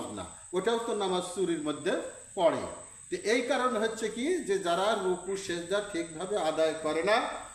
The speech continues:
সূরা কিরাত বিক্ষিপ্ত খেজুরের ন্যায় পাঠ করে, তাড়াহুড়া করে, ওই ব্যক্তি হলো নামাজ চোর।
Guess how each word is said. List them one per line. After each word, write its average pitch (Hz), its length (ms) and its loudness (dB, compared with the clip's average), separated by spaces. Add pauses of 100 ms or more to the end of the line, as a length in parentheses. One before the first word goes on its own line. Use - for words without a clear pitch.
(140)
সূরা 175 400 0
কিরাত 180 460 0
বিক্ষিপ্ত 196 520 -6 (140)
খেজুরের 160 460 -2
ন্যায় 151 260 -2
পাঠ 151 140 0 (140)
করে, 175 300 0
তাড়াহুড়া 156 440 0
করে, 196 240 2 (480)
ওই 214 180 4
ব্যক্তি 233 420 0
হলো 196 280 4 (460)
নামাজ 185 380 2 (180)
চোর। 135 480 -6